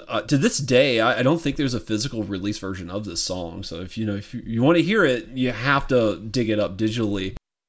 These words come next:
Uh, but I, I love this song. I, I think it's fantastic. It's a really good dance number. It kinda starts off a little slow, but it definitely picks up, uh, by its end. It's got a nice little electronic sound to it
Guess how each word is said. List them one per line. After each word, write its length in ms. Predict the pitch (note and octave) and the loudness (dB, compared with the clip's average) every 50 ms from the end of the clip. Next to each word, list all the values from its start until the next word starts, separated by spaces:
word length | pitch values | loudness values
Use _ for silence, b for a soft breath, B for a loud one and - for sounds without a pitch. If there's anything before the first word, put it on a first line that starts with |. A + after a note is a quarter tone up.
| _ _ _ _ _ _ _ | _ _ _ _ _ _ _
Uh, 360 | - - B2 C3 C3 B2 A#2+ A2+ | 0 2 6 6 8 8 6 6
but 220 | A2 B2 A#2+ - - | 4 4 2 2 2
I, 100 | G3 - - - | 0 0 2 2
I 100 | - - | 2 2
love 320 | D#3+ C3+ G#2+ G#2 G#2+ B2 | 2 2 0 0 -2 -2
this 160 | A2 F2+ E2+ - | -6 -4 -4 -2
song. 320 | - - F2+ E2+ F2 F#2+ | -2 -2 -2 -2 -2 0
I, 240 | G2 A2 A2 - A#2 | 0 0 0 2 2
I 40 | B2 | 2
think 200 | B2 B2 A2+ G#2 | 2 2 0 0
it's 160 | G2 E2 - | -2 -2 -4
fantastic. 840 | - - F#2+ F2 E2 - - G2+ G2+ G#2+ G#2 - G#2+ G#2+ G2+ - - | -4 -4 -4 -4 -6 -8 -6 -4 -2 -2 -2 -2 -2 -4 -4 -4 -6
It's 360 | - B2 B2 A#2 A2 - - | -6 -4 -4 -2 -2 0 2
a 200 | B2 A2+ A#2 G#2+ G#2+ G#2+ G2+ - | 2 2 4 2 2 0 -2 -2
really 260 | B2 C3+ D3+ F3 F3+ | 0 2 4 4 2
good 840 | E3 B2+ A2+ - B2+ C3+ C3+ C3+ C3 B2 B2 A#2+ A2+ A2 - - A2+ - | 2 0 -2 0 2 4 6 6 6 4 4 2 0 -4 -8 -10 -6 -4
dance 320 | B2 A#2 A#2+ A#2+ A2+ - | -2 -2 0 -2 -2 -2
number. 260 | C3 A#2+ A#2+ A#2+ G#2+ | 0 0 0 0 0
It 100 | - - | -2 0
kinda 200 | - A3+ A#3 G#3 | 0 0 0 0
starts 320 | - - G3 F#3 F3 - F#3 | 0 2 2 2 2 2 2
off 220 | D#3+ D#3 - - - | 2 2 0 0 2
a 60 | C#3 | 2
little 300 | C#3 B2+ C3+ C#3 D3 D3 | 4 4 4 4 4 4
slow, 380 | C#3 - - B2+ B2 B2+ C3 B2+ | 2 2 4 6 6 6 6 4
but 120 | B2 A#2 A2+ | 2 0 -2
it 120 | F2+ A2 | -4 -2
definitely 480 | A2 A#2+ A#2 - - C3+ B2 A#2+ A2+ G2+ | -2 -2 -2 -2 -2 -4 -2 -2 -2 -2
picks 380 | - - B2+ A2 - - - | -2 -4 -6 -6 -6 -4 -4
up, 400 | G#2 G#2 A2 A#2 - - - b b b b b b b b b - | -2 0 0 -2 -2 -4 -10 b b b b b b b b b -2
uh, 160 | A#2+ A#2+ A2+ | 2 2 2
by 240 | G#2 G#2 - B2 A#2+ | 2 4 4 4 4
its 260 | A#2+ A#2 A2 A2+ - - - | 4 4 2 0 -4 -2 0
end. 500 | B2+ B2+ B2+ B2 A#2+ A#2+ A#2+ A#2 A2+ b b b b b b b b b | 2 2 4 4 2 2 0 -2 -4 b b b b b b b b b
It's 240 | - A#2+ B2 - - | -2 0 0 0 2
got 320 | - C3+ B2+ B2 A2+ - | 4 4 4 4 2 0
a 160 | - C3 B2+ | 0 2 4
nice 520 | B2 B2+ B2 B2 A2+ A2+ A#2+ A#2+ - - - | 4 4 4 4 4 4 2 2 0 -2 -2
little 480 | C3 B2+ A#2+ A#2 A#2+ A#2 A2+ A2 - - | -2 -2 0 2 2 2 2 2 2 0
electronic 840 | C3 B2 A2+ A2+ A#2 A2 - - - - - G2+ G#2 G#2+ A2 G#2 - | 0 0 2 0 0 0 -2 -4 -8 -6 -4 -2 -2 -2 -2 -4 -4
sound 340 | - - A2+ A2 A2 G#2+ G2+ | -4 -4 -2 -2 -2 -2 -2
to 220 | A#2+ A#2 A2+ A2 | 0 0 2 0
it 160 | G2+ - - | 0 -2 -6